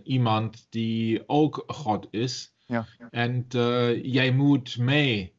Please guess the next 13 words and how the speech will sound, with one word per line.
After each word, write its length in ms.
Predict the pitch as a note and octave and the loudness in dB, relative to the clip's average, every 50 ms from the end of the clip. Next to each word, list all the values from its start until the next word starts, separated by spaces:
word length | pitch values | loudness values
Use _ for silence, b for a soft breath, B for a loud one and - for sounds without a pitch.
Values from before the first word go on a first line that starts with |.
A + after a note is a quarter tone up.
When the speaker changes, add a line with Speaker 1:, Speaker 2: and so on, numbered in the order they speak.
| _ _ _ _ | _ _ _ _
Speaker 1:
wors-, 560 | - - A#2 A2+ A2+ A#2+ A#2 A#2 A#2 - - - | -16 -14 -12 -8 -4 -2 0 0 0 -2 -4 -8
worshipen." 720 | B2+ A#2 A2 B2 B2 A#2+ A2 - A2+ F#2+ - G#2 G2 F#2 F2 _ _ _ _ | -8 -4 -2 0 0 0 0 -2 -4 -4 -4 -6 -8 -8 -10 _ _ _ _
Ja? 340 | - G#2 G#2 A2+ B2 B2+ - _ _ _ _ _ _ | -6 -4 -2 -2 -2 -4 -8 _ _ _ _ _ _
Speaker 2:
Ja. 100 | A#2+ A#2 | -14 -8
Speaker 1:
Jij, 360 | A2+ A#2+ A#2 A#2 A#2 - - _ _ _ _ _ | -4 -2 -2 -2 -2 -6 -8 _ _ _ _ _
ja, 400 | - A#2 A#2+ A#2 B2 C3 C3 - - | -12 -6 -2 -2 0 -2 -2 -6 -10
dat 300 | - - - - - C3+ C#3+ | -16 -16 -12 -6 -4 -2 -2
Speaker 2:
Vereren, 160 | F#3+ - - | -2 -2 -2
Speaker 1:
is 260 | G#2 - F#2+ F#2+ F#2 _ _ - - | -2 -2 -4 -8 -8 _ _ -16 -16
Speaker 2:
ja. 120 | G1+ - - _ _ - | -16 -16 -16 _ _ -10
Speaker 1:
ja, 240 | C3 C3 B2 - | -6 -4 -4 -2
eren. 440 | C3 C#3+ C#3+ C#3+ B2 G#2+ G2 F#2 F2+ b b b b b | -2 0 0 0 0 -2 -6 -8 -10 b b b b b
Ja, 340 | - A2 A2 C3 C3 - | -6 -2 -2 -2 -4 -6